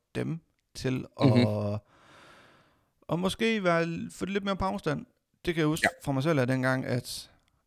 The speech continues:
Speaker 1: altså, det hjalp lidt, og det gør det også stadigvæk lidt en gang imellem, og, og, og, og joke lidt med det. At, at når man har prøvet, jeg snakkede faktisk med, med Emma om det så sent som i går, at
Speaker 2: Mhm.
Speaker 1: dengang jeg fik beskeden om, at, at,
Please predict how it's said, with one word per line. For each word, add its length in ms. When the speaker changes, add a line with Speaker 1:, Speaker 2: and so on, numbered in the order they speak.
Speaker 1:
altså, 300
det 80
hjalp 300
lidt, 400
og 180
det 100
gør 160
det 80
også 100
stadigvæk 360
lidt 120
en 60
gang 260
imellem, 440
og, 380
og, 340
og, 80
og 140
joke 200
lidt 140
med 120
det. 140
At, 140
at 140
når 200
man 140
har 80
prøvet, 340
jeg 120
snakkede 220
faktisk 200
med, 340
med 220
Emma 140
om 100
det 120
så 100
sent 220
som 120
i 40
går, 360
at 100
Speaker 2:
Mhm. 140
Speaker 1:
dengang 260
jeg 120
fik 260
beskeden 420
om, 160
at, 380
at, 360